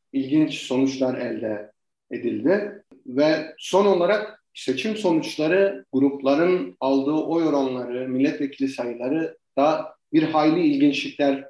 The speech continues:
barındırıyor. Tüm bu konuları konuşmak üzere bugünkü konuğumuz Orsam I-, Irak Ço-, Çalışmaları Koordinatörü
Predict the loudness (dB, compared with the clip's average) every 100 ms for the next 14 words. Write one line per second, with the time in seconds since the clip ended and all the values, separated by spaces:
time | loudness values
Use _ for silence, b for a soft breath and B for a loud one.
0 | -2 -2 -2 -6 -4 -4 -4 -8 _ 0
1 | 2 2 0 0 2 2 2 0 -2 0
2 | 0 0 -2 -2 -2 0 0 -2 -8 -8
3 | -2 0 0 -2 0 4 4 2 -2 -8
4 | -4 -2 0 0 0 -2 -2 0 4 4
5 | 2 -4 -4 -6 2 2 2 0 2 0
6 | 0 0 0 -2 -6 -6 -4 -4 -4